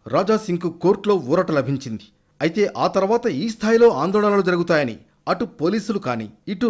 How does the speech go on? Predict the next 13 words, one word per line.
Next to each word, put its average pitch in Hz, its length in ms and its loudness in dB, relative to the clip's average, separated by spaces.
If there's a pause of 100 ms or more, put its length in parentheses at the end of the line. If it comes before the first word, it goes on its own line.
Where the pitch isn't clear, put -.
రాజా 151 280 0 (100)
సింగ్ 190 180 -4 (100)
కానీ 185 200 2 (180)
ఊహించలేకపోయారు. 160 840 -2 (340)
మరోవైపు 170 400 -2 (380)
శుక్రవారం 220 580 2
ముప్పు 190 220 -4 (100)
ముంచుకు 180 300 -2
రావడంతో 156 380 0 (320)
పోలీసులకు 196 480 -2 (140)
పీడీ 220 240 -4
యాక్ట్ 202 260 -4
కన్నా 196 240 0